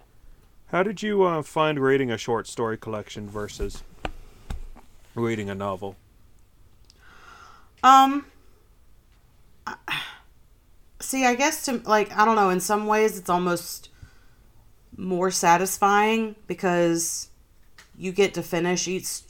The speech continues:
Speaker 2: like, you get to finish each story, like, f-, like, quickly. Um, so
Speaker 1: Sure.
Speaker 2: having the satisfaction of the final, of, like, reading the final act, uh, and kind of getting that dopamine,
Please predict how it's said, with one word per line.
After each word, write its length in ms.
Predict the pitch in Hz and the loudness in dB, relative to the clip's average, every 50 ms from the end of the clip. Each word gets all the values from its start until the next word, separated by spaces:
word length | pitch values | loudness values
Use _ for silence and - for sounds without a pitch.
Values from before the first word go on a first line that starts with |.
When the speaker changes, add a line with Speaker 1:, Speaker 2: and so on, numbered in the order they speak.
| - - - | -16 -6 -2
Speaker 2:
like, 300 | 165 185 180 170 180 - | 2 2 2 0 -2 -6
you 120 | 175 175 | -8 -2
get 180 | 170 196 175 - | 0 -2 0 0
to 100 | 180 170 | -4 -6
finish 400 | - 185 185 185 175 165 - - | -2 -2 0 0 0 -2 -4 -8
each 320 | - 180 175 160 - - - | -8 -8 -8 -8 -8 -8 -8
story, 500 | - - 175 170 170 170 175 175 170 175 | -6 -4 -2 0 0 0 0 0 0 0
like, 220 | 170 165 156 147 - | 0 0 -2 -2 -6
f-, 280 | - - - - - - _ - | -10 -20 -20 -20 -20 -20 _ -12
like, 260 | - 165 156 147 147 - | -8 -6 -6 -6 -6 -6
quickly. 640 | - - 185 185 - 208 202 202 202 208 208 202 - - - - - - - - - - - - - - | -4 -4 -4 -2 -2 2 4 4 4 2 0 -6 -14 -20 -20 -20 -20 -20 -20 -20 -20 -20 -20 -12 -6 -2
Um, 500 | 151 151 151 151 147 147 147 156 156 - - - - | 0 2 2 2 0 -2 -6 -8 -12 -14 -20 -20 -20
so 200 | - - - - | -18 -8 -4 0
Speaker 1:
Sure. 80 | 180 170 | 0 4
Speaker 2:
having 340 | 170 185 175 175 180 175 175 | 6 8 8 8 6 2 0
the 80 | 165 160 | -2 -2
satisfaction 800 | 160 170 160 160 165 160 160 - 170 165 151 - - - 165 170 | 2 4 4 4 4 2 0 0 2 2 2 0 -2 -4 -2 -2
of 160 | 160 156 147 156 | -2 -2 -2 -2
the 100 | 160 147 | -4 -4
final, 480 | 151 - 165 156 156 156 156 160 156 - | -2 0 2 2 2 2 0 -2 -2 -2
of, 160 | - 160 160 | -4 -2 0
like, 180 | 165 156 135 - - - - - - | -2 -2 -2 -4 -10 -18 -20 -20 -18
reading 520 | - - 160 160 175 185 196 185 190 180 180 | -16 -14 -6 -2 2 2 4 4 4 4 2
the 80 | 165 | 0
final 420 | 160 - - 170 170 165 160 160 120 | 0 2 4 4 4 4 4 2 4
act, 480 | 135 147 156 165 175 170 - - - - - - - - - - - - - - - | 4 6 6 4 4 2 -2 -8 -18 -20 -20 -20 -20 -20 -20 -20 -20 -20 -12 -4 -2
uh, 260 | 151 156 156 156 147 156 - - - _ _ _ - - - - - - - _ - - - - - - - - | 0 2 2 0 -2 -4 -10 -20 -20 _ _ _ -20 -20 -20 -20 -20 -20 -20 _ -20 -20 -20 -20 -20 -20 -12 -6
and 200 | - 160 160 156 | -4 -4 -4 -2
kind 240 | - 175 175 175 170 | -2 0 0 2 0
of 120 | 160 151 - | 0 -2 0
getting 300 | 175 180 180 180 170 160 | 2 2 4 4 4 2
that 240 | 170 165 - - - | 2 2 0 0 0
dopamine, 800 | 160 160 170 170 185 180 180 185 185 190 196 190 196 196 185 | 0 0 2 2 2 2 2 4 4 4 4 2 0 -2 -4